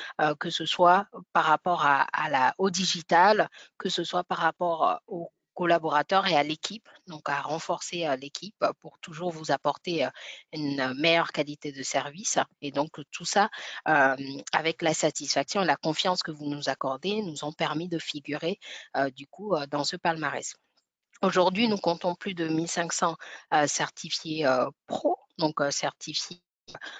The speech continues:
euh, dans les domaines, euh, dans s-, plusieurs secteurs, euh, d'intervention différents, que ce soit en communication, marketing, euh, donc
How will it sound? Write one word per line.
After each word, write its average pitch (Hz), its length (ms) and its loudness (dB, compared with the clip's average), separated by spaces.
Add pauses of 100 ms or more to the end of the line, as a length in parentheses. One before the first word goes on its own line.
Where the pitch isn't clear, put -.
(120)
euh, 143 160 8
dans 156 160 4
les 160 120 4
domaines, 156 360 0
euh, 139 180 0 (220)
dans 156 120 -4
s-, - 300 -4
plusieurs 165 300 0
secteurs, 156 480 0
euh, 135 160 2
d'intervention 139 880 0
différents, 151 640 0
que 160 120 -8
ce 143 160 -6
soit 131 180 0
en 139 60 2
communication, 127 560 -2
marketing, 165 840 -4
euh, 127 80 4 (420)
donc 143 140 -12